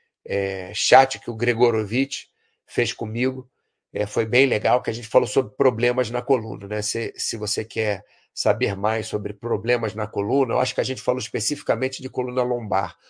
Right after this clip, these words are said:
ou falamos mais de coluna lombar, mas tem um, um, uma live que a gente fez, é só procurar na nossa galeria, é uma live sobre problemas de coluna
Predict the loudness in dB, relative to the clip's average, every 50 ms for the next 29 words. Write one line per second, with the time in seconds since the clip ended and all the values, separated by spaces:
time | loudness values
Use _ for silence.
0 | _ _ _ 0 0 4 4 4 4 4 2 0 -4 -4 2 6 6 8 8 6
1 | 6 2 -4 -4 -4 -4 -4 -4 -4 -6 -2 -2 -2 -4 -2 -2 -2 -4 -4 -6
2 | _ _ _ _ _ _ _ _ _ _ -4 -2 -2 -2 -2 -4 -4 -4 -4 -4
3 | -6 -10 -10 -10 -12 -14 -14 -12 -12 -12 -10 -10 -12 -14 -14 _ -2 0 2 4
4 | 6 8 10 10 10 8 6 0 -2 -2 -2 -2 -4 -6 -8 -4 -2 0 0 0
5 | -2 -2 -2 -2 -2 -4 -8 -8 -6 -2 -2 0 -2 -2 -4 -8 -8 -4 -4 -2
6 | -2 -2 -2 -4 -2 -2 0 -2 0 -2 -4 -4 -4 -4 -2 -2 -2 -4 -6 _
7 | _ _ _ _ _ _ _ _ _ -2 -2 2 4 2 4 6 4 4 4 4
8 | 2 0 -6 -8 -6 -4 -4 -4 -2 -4 -6 -6 -6 -6 -6 -8 -8 -8 -8 -8
9 | -10 -8 _ 0 0 0 2 2 0 0 0 0 -2 -4 -6 0 6 6 6 6
10 | 4 -4 -10 -14